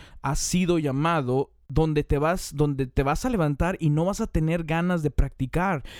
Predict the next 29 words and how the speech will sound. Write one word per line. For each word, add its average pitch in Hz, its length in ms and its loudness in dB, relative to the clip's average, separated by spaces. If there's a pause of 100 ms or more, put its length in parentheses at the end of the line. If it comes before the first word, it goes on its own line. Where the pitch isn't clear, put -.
(100)
no 139 100 2
vas 180 180 0
a 196 60 -2
tener 156 400 0
ganas 160 340 0
de 143 100 0
correr, 147 520 0 (200)
no 160 160 4
vas 196 180 -2
a 190 80 -2
tener 160 380 0
ganas 170 360 0
de 143 60 2
acomodar, 135 680 -2
no 139 160 2
vas 185 180 -2
a 196 100 -6
tener 160 260 0
ganas 160 320 0
de 135 120 -2
trabajar, 127 720 -4 (280)
pero, 160 440 0
eh, 156 180 2
es 180 160 2
la 214 140 0
disciplina 185 800 0
la 139 240 0
que 135 100 -2
te, 135 320 0